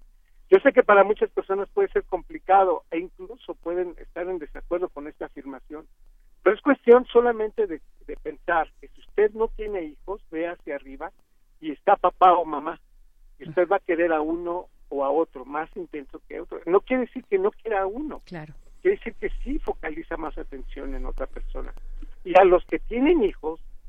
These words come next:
Speaker 1: somos capaces de ver que hay uno que siempre es preferido bajo ciertas condiciones. Aceptar esto es muy complicado, pero en términos muy concretos,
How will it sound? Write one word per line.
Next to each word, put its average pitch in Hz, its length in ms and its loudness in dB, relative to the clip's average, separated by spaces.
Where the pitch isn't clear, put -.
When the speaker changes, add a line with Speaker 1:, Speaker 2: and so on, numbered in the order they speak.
Speaker 1:
somos 208 240 0
capaces 185 460 -2
de 170 120 -4
ver 156 240 -2
que 160 220 -8
hay 165 220 -2
uno 233 220 -4
que - 140 -12
siempre 196 380 -8
es 151 100 -8
preferido 147 560 -8
bajo 143 280 2
ciertas 196 380 -8
condiciones. 143 580 -12
Aceptar 214 560 4
esto 233 260 -2
es 180 60 -2
muy 196 140 -2
complicado, 147 640 -6
pero 151 160 -6
en 147 60 -6
términos 202 440 -2
muy 180 140 -4
concretos, 139 600 -10